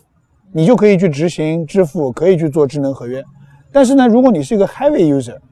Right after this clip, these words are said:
比如说你是企业用户，对吧？你有大量的智能合约在运行，那这个时候呢，你可能需要产-，自动产生的能量你就不够了，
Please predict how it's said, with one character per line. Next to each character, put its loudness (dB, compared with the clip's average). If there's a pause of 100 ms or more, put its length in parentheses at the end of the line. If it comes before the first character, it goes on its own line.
(280)
比 -6
如 0
说 2
你 2
是 0
企 -14
业 0
用 -4
户， -16 (360)
对 -6
吧？ 0 (160)
你 2
有 4
大 -2
量 -2
的 -4
智 -6
能 -4
合 -6
约 0
在 -4
运 -4
行， -14 (340)
那 -2
这 0
个 4
时 -10
候 -2
呢， -4
你 -4
可 -12
能 -6
需 -6
要 0
产-， -14
自 -2
动 2
产 -12
生 -12
的 -6
能 -10
量 -10
你 -8
就 -12
不 -14
够 -2
了， -10